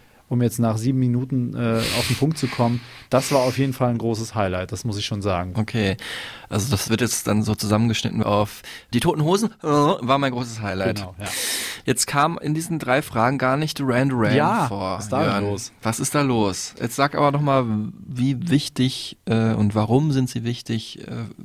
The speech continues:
Speaker 2: sind Duran Duran, um die soll es ja eigentlich heute, hier heute gehen, für dich oder vielleicht, wie sind sie in dein Leben gestoßen?
Speaker 1: Ich habe einen älteren Bruder, der ist vier Jahre älter, den kennst du auch, Heiko, schöne Grüße. Und der war früher Duran Duran-Fan, wie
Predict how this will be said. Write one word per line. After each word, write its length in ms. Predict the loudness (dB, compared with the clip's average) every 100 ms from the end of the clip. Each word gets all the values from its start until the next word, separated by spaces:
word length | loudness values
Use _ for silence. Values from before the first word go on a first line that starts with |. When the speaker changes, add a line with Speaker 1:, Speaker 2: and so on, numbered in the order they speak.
| -16
Speaker 2:
sind 200 | -8 -6
Duran 320 | -2 2 2
Duran, 320 | 2 2 2 0
um 80 |
die 120 | 0 2
soll 160 | 2
es 100 | 0
ja 80 | -2
eigentlich 240 | -4 -4
heute, 240 | -4 -6 -8 -8
hier 160 | -2 0
heute 200 | 0 0
gehen, 240 | 0 0 -2 -12 -10 -10 -4
für 160 | 0
dich 260 | 2 2 0
oder 140 | -6
vielleicht, 280 | -4 -4 0
wie 100 | 2
sind 180 | 2 0
sie 80 | 0
in 80 | 0
dein 180 | 2
Leben 300 | 2 2 2
gestoßen? 560 | -2 -4 -10 -12 -12 -18 -20 -20 -20 -20 -20 _ -20 -20 -20 -20 -20 -8
Speaker 1:
Ich 160 | 0
habe 120 | 2
einen 60 | 4
älteren 220 | 2 2
Bruder, 240 | 2 2 2
der 120 | 0
ist 100 | -2
vier 140 | 0
Jahre 400 | 2 2 0 -2 -4 -2
älter, 400 | 0 2 2 0
den 80 |
kennst 280 | 0 -2 0
du 100 | -2
auch, 340 | 0 0 0 0
Heiko, 340 | 0 0 -2
schöne 300 | 0 0 0
Grüße. 500 | 0 0 0 -2 -2 -6
Und 440 | -4 0 0 -2 -8 -14 _ _ -16 -16 -4
der 380 | 0 2 2 2
war 280 | 2 4 2
früher 720 | -2 -4 0 2 2 2 0
Duran 300 | 0 2 2
Duran-Fan, 600 | 2 2 0 0 0 0
wie 240 | 0 -2